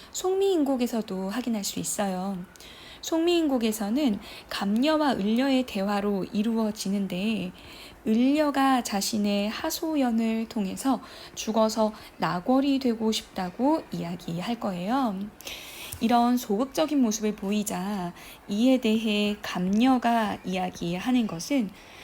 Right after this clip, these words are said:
차라리 굳은 비나 되라고 말할 거거든요. 자신의 마음을 보이겠다는 보다 적극적인 태도를 보여주고 있습니다.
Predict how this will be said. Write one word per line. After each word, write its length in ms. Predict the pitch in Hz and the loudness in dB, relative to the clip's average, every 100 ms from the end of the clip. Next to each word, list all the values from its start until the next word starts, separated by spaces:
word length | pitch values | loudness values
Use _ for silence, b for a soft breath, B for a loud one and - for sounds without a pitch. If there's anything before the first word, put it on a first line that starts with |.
| B B | B B
차라리 800 | - 339 349 311 220 240 196 196 B B - | -4 0 2 2 2 2 0 -4 B B -14
굳은 560 | - 254 254 349 349 311 | -2 -2 2 4 4 4
비나 560 | 277 262 254 254 254 | 4 6 6 4 2
되라고 580 | - 202 208 202 165 156 - | 0 0 0 0 -6 -10 -8
말할 320 | 175 175 175 - | -6 -4 -4 -6
거거든요. 520 | 170 - - - 254 - B B B B B - | -8 -8 -6 -4 -4 -6 B B B B B 0
자신의 380 | 247 233 247 | 2 4 4
마음을 320 | 220 208 208 208 | 4 4 2 0
보이겠다는 840 | 202 202 185 - 170 185 254 311 | 0 0 -2 -4 -4 0 0 0
보다 320 | - 196 180 | -4 -4 -6
적극적인 680 | 180 196 - 269 - 220 208 | -6 -8 -4 -2 -2 -2 -2
태도를 320 | 302 277 214 | -2 -2 -2
보여주고 420 | - 233 226 175 | -2 -2 0 -4
있습니다. 600 | 175 - 190 165 - - | -8 -6 -6 -8 -14 -18